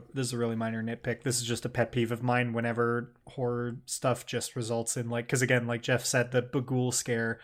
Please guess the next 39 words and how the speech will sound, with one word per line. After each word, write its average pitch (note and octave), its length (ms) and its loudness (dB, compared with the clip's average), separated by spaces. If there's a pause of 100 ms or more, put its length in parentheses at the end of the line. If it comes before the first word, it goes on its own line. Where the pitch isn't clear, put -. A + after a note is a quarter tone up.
(260)
that's C3+ 420 6 (240)
one D3+ 220 6
of D3 200 4
the C3+ 80 2
funniest D3+ 720 4
things, G3 600 2 (420)
uh, C3+ 380 0
in D3 360 -2
any D#3 220 -2
horror D#3+ 280 2
movie F3 260 2
for F#3 180 -2
me. G3+ 320 0 (520)
Uh, A#2+ 540 2 (580)
but C#3+ 100 6
it's C3+ 120 2
also B2+ 500 4
just B2 280 0
like, A#2 320 0 (520)
man, E3+ 260 -2
I D3+ 80 6
just C3 140 0
don't B2+ 120 4
like A2+ 140 -2
jump A2 200 -6
scares. A2+ 300 -4
So B2+ 340 0 (120)
first - 320 0
off, A2 320 -4 (360)
<laughs> - 360 10
just C3 200 2
so C3 80 2
you A#2+ 80 0
know A#2 160 -2
my A#2 120 -2
position. A#2 520 -4 (380)
But B2 120 2
second D3 320 8
off, B2 240 2